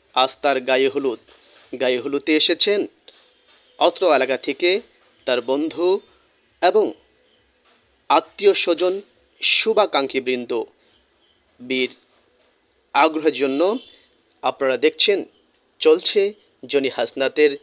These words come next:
গায়ে হলুদ। সবাই আনন্দ উৎফুল্ল পরিবেশে গায়ে হলুদ সম্পন্ন করছেন। প্রিয় দর্শক, সবারই আশা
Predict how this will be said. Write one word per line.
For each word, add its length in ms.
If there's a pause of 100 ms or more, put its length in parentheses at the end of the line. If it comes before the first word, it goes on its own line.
(460)
গায়ে 340
হলুদ। 280 (1000)
সবাই 340 (540)
আনন্দ 300 (960)
উৎফুল্ল 500 (1000)
পরিবেশে 500 (460)
গায়ে 300
হলুদ 320 (580)
সম্পন্ন 420 (140)
করছেন। 380 (720)
প্রিয় 220
দর্শক, 300 (840)
সবারই 420 (500)
আশা 360